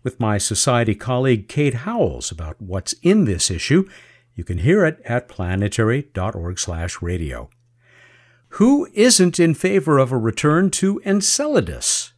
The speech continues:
Probably no one listening to this show, and certainly not Morgan Cable or the many co-authors of her recent paper on this topic.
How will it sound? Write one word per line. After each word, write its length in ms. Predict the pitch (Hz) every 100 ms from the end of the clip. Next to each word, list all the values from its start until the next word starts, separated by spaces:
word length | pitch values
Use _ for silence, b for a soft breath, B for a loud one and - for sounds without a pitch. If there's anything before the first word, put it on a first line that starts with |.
| _ _
Probably 500 | - 175 175 107 107
no 300 | 107 143 214
one 240 | 113 87
listening 480 | 101 117 127 98 85
to 120 | 87
this 180 | 98 160
show, 320 | - 120 101 B B -
and 180 | 165
certainly 460 | 147 - - 202 147
not 340 | 139 156 202
Morgan 460 | 131 123 156 170 208
Cable 560 | - 214 240 143 67 b b b -
or 200 | 139 151
the 80 | 147
many 240 | 127 127
co-authors 720 | - 196 151 80 - 76 71
of 160 | 90 -
her 160 | 98
recent 400 | 95 113 - 104
paper 340 | - 135 127 101
on 140 | 92
this 220 | 87 78
topic. 380 | - 92 127 143